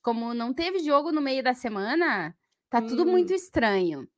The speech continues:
Speaker 1: Mas o que teve, Clarinha, são reno-, oficialização de no-, renovações de contrato que aconteceram ainda no ano passado, que o Real Madrid <laughs> está oficializando agora.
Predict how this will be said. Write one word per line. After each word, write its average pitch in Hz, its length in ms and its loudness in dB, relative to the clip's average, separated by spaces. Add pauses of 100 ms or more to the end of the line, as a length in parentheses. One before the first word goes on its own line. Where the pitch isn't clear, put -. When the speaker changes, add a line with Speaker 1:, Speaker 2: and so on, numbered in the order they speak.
(640)
Speaker 1:
Mas 247 680 8
o 403 160 4
que 440 300 2
teve, 269 840 6
Clarinha, 208 400 -2
são 254 220 -2
reno-, 262 400 -2
oficialização 254 920 -4
de 302 120 -2
no-, 285 140 2
renovações 247 600 -2
de 311 60 -6
contrato 247 520 4
que 240 120 -16
aconteceram 262 560 0
ainda 285 200 0
no 285 100 2
ano 277 120 -4
passado, 277 500 6
que 339 120 -2
o 320 40 6
Real 277 160 12
Madrid 277 260 4
<laughs> 349 120 0
está 370 100 4
oficializando 277 760 2
agora. 208 760 10